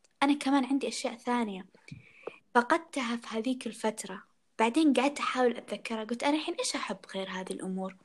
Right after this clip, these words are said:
أحب تعلم اللغات، أحب إني، إني أتعرف على ثقافات أخرى، أحب كثير إني أشوف العالم ال-، ال-، الثاني." فكان متعة بالنسبة لي.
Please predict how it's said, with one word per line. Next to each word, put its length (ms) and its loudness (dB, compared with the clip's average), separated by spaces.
أحب 220 0
تعلم 480 2
اللغات، 560 -6
أحب 300 0
إني، 600 4
إني 200 6
أتعرف 640 2
على 460 -2
ثقافات 640 6
أخرى، 540 -8
أحب 220 0
كثير 400 6
إني 280 0
أشوف 340 2
العالم 680 4
ال-، 260 -6
ال-، 340 -6
الثاني." 720 0
فكان 320 8
متعة 380 10
بالنسبة 540 4
لي. 260 -6